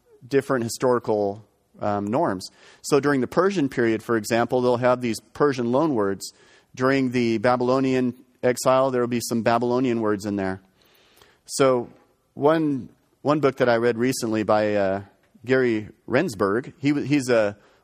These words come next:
literary analysis as well as a, a Bible scholar, but he was talking about the dating. And he says that the dates are all wrong, especially for the last two sources, and that'd be the Deuteronomist and the priestly source.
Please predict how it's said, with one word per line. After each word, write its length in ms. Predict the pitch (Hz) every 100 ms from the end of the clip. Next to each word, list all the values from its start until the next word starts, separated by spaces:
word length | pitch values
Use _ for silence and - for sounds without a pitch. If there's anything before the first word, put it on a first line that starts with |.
| -
literary 380 | 147 139 123
analysis 520 | 120 117 117 110 104 104
as 100 | 104
well 200 | 117 113
as 100 | 101
a, 120 | 92 -
a 60 | 98
Bible 300 | 113 139 131
scholar, 340 | - 110 107
but 220 | 113 107 - - - - _ _
he 120 | 143
was 120 | 139
talking 400 | - 147 147 143
about 260 | 120 113 -
the 80 |
dating. 560 | 98 117 131 113 101 101 _ _ _ _ _ _ _ _
And 120 | 113 131
he 60 | 131
says 200 | 147 143 135
that 140 | 127
the 80 | 110
dates 500 | 110 156 175 - - _ _ _ -
are 180 | 120
all 180 | 90 156
wrong, 640 | 139 120 117 127 156 139 - _ _ -
especially 640 | 131 - 156 - 156 143
for 240 | 135 131 127
the 80 | 123
last 320 | 127 143 -
two 140 | 117
sources, 640 | - 107 101 - 104 95 - _ _ _
and 140 | 117
that'd 140 | 120 117
be 120 | 120
the 400 | 110 101 101 104 - _ _ _
Deuteronomist 840 | 131 127 113 110 131 147 143 - -
and 160 | 117
the 60 | 107
priestly 380 | - 220 - 113
source. 460 | - 98 85 -